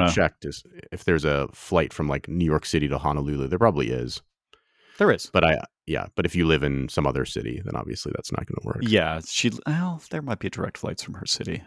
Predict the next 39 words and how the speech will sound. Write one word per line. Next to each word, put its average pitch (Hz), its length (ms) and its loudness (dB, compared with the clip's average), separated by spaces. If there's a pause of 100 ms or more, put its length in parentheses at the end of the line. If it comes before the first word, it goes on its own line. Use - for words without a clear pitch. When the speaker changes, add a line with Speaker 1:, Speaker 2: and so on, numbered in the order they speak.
Speaker 1:
I'm - 80 -4
not - 160 -6
sure. - 320 -8 (1400)
I'm 95 120 0
not - 140 -2
sure. - 120 0
Speaker 2:
It's - 180 -2
actually - 240 6
New 104 160 8
York 185 200 10
to 170 80 4
Honolulu, 131 500 6
according 120 380 4
to 101 40 2
this, 101 120 0
an, 80 240 2
is 85 120 -2
an 87 120 2
eight-hour 90 360 4
flight, 98 340 4 (720)
which - 180 -4
is 87 100 -2
notable 90 400 4
because, 76 600 -2
no, - 200 6
no, 76 120 4
that's - 220 0
not 50 140 -10
right. 50 180 -8 (220)
I'll - 120 -14 (220)
take - 160 -8
that - 160 -8
back. - 220 -10 (260)
Okay, - 160 2
let's 90 180 4
move 78 140 6
on. 73 200 -2 (360)
Speaker 1:
All - 80 -2
right. 92 100 -2